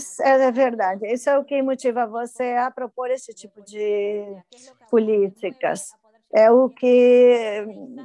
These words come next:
mobiliza você para isso, e isso é o que é a motivação. Sim,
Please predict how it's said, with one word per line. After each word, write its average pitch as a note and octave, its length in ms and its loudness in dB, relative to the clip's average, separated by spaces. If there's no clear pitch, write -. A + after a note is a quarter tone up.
mobiliza A#3 840 4
você A#3 580 -4
para F#3 340 -2
isso, G3 300 -6
e A#3 920 0
isso B3 280 -4
é C4+ 120 4
o C4+ 160 4
que A#3+ 540 -2
é A#3+ 100 -8
a B3 80 -4
motivação. A3 1040 -6
Sim, A3 180 -6